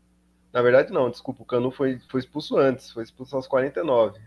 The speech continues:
Aí o Flamengo como conseguiu pressionar mais e nessa chegada o, o Bruno Henrique sofreu o pênalti, o Pedro converteu. O Pedro, que ironia, hein? São Paulo demitido e o Pedro marcando o gol da vitória.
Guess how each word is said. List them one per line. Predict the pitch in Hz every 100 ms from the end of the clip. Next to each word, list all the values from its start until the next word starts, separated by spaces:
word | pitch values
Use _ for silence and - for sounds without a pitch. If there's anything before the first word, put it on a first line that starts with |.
| -
Aí | 98 110 139
o |
Flamengo | 175 135 131
como | 131 123 -
conseguiu | 123 120 120 123
pressionar | 127 135 127 127
mais | 127 127 151
e | 147 -
nessa | 131 147 165
chegada | 165 143 139 147 175 - _ - _ _ _ _
o, | 127 131 139 139 135 135 135 131 127 127 - _ _ _ _ _ _ -
o |
Bruno | 127 135
Henrique | 131 131
sofreu | 147 135 139
o |
pênalti, | 139 135 147 151
o | 151 - _
Pedro | 151 160 175
converteu. | 170 160 165 - 131
O |
Pedro, | - 120 139 156
que | -
ironia, | 151 147 131 131
hein? | 147 147 _
São | - 127
Paulo | 131 127 147
demitido | 147 139 135 - 156 156
e |
o | 147
Pedro | - 139 147
marcando | 147 131 139 139
o |
gol | 127 135
da | 147
vitória. | 123 110 104